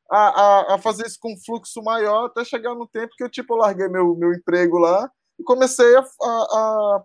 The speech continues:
fazer as coisas exclusivas pra Xaninho Discos, né? E teve um tempo que eu dei uma viajada na maionese também.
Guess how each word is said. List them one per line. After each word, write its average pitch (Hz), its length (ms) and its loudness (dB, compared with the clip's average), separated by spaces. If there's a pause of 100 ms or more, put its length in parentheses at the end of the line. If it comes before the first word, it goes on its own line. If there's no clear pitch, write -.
fazer 220 220 -2
as 233 100 -8
coisas 226 320 -6
exclusivas 220 640 -12
pra 202 160 0
Xaninho 226 440 -12
Discos, 175 480 -12
né? 143 160 -4 (760)
E 214 60 -4
teve 262 220 4
um 277 80 2
tempo 254 260 2
que - 80 2
eu 240 60 4
dei 233 80 4
uma 226 140 2
viajada 180 580 2
na 165 100 0
maionese 165 640 0
também. 170 500 -6